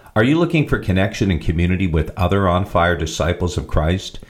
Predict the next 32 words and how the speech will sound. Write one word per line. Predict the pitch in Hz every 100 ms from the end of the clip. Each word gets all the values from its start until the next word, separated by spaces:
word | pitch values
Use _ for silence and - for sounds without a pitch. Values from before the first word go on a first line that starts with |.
| - -
Do | 90
you | 135
desire | 190 151 139 127 107
to |
grow | 76 87 101 117
in | 92
your | 80
relationship | 78 76 104 113 110 - 98
with | 80 -
God, | 90 87 107
as | - 95 -
well | 117 196
as | -
discover | - 85 - 101 120 151 170
or | - 90
be | 76 95 78 101
even | 107 95
more | 92 90 101
influential | 107 98 - 90 78 87 151 - 160 165
in | 90 80
your | 73
kingdom | - 98 95 87
calling | - 90 92 87
and | 78
assignment? | 78 98 113 156 180 - - - - -
Well, | 80
the | 76
Kingdom | - 95 95 104 98
Community | 95 98 107 107 113 110
can | 87 76
help | 65 101 110 -
you. | 110 92 64